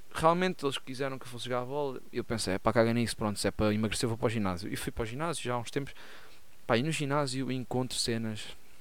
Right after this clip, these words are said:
espetaculares. Eu tenho lá um gajo, sabem aquele que tem orgasmos quando está a fazer o exercício? Pá, é bué da bizarro.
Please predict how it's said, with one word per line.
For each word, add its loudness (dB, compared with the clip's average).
espetaculares. 0
Eu -8
tenho 4
lá 10
um 6
gajo, 4
sabem 8
aquele 6
que -8
tem 2
orgasmos 4
quando -2
está 2
a -4
fazer -2
o 0
exercício? -4
Pá, 4
é 2
bué 6
da 4
bizarro. 0